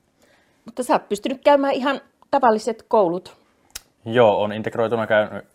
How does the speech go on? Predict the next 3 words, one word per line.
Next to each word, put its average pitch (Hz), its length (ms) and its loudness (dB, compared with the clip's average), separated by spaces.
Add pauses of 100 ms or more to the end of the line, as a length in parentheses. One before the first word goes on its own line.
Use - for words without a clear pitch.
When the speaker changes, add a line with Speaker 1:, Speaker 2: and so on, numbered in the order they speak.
(420)
Speaker 2:
käynyt, 107 340 -6
tota, 98 460 -4 (920)
Halssilassa 107 640 -4